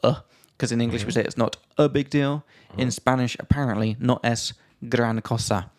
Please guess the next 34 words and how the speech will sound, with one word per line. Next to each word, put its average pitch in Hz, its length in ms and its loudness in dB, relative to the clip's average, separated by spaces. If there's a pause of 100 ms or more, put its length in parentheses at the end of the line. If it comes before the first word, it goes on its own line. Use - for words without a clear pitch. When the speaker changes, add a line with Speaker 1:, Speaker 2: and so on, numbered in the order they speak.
(220)
Speaker 1:
without 110 400 -2
the 113 260 -4 (1080)
una. 113 260 0 (600)
Speaker 2:
Yeah, 117 200 0 (120)
no 117 180 2
es 120 220 0
gran 123 240 2
cosa, 180 520 0
you - 120 -6
could 135 140 -4
say 135 180 0
that. 147 240 -4
Or 156 120 0
you 147 120 0
could 131 120 0
also 139 160 0
say, 113 180 0
"No 113 120 4
es 117 220 0
la 117 380 4
gran 85 280 -4
cosa," - 360 -12 (400)
like 95 200 -4 (340)
the 90 180 4 (360)
big - 120 -12
thing. - 280 -12 (220)
Speaker 1:
Oh, 233 160 0
okay. 104 240 -2
Speaker 2:
Yeah, 110 180 0
both 160 280 0
are 127 80 -4
fine. 113 400 -8 (100)
Yeah. 120 140 -14 (120)
Speaker 1:
Cool. 120 280 0